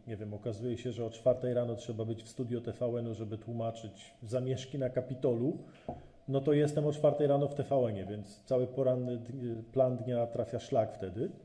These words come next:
Natomiast w miarę regularnie można powiedzieć, że jest pobudka o szóstej piętnaście. W zasadzie całą rodziną jemy sobie lekkie śniadanie.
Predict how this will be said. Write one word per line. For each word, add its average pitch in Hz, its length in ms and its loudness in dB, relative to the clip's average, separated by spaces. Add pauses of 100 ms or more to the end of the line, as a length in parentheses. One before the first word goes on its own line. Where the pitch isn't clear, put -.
(640)
Natomiast 196 540 0
w 185 40 -6
miarę 254 340 0
regularnie 208 560 4
można 180 300 2
powiedzieć, 160 440 -2
że 143 80 -4
jest 143 200 0
pobudka 151 400 -2
o 139 80 2
szóstej 139 360 -4
piętnaście. 135 640 -2 (500)
W - 80 -20
zasadzie 123 420 -4
całą 123 260 -4
rodziną 120 340 -4
jemy 127 240 -4
sobie 120 260 -6
lekkie 127 300 -6
śniadanie. 110 560 -2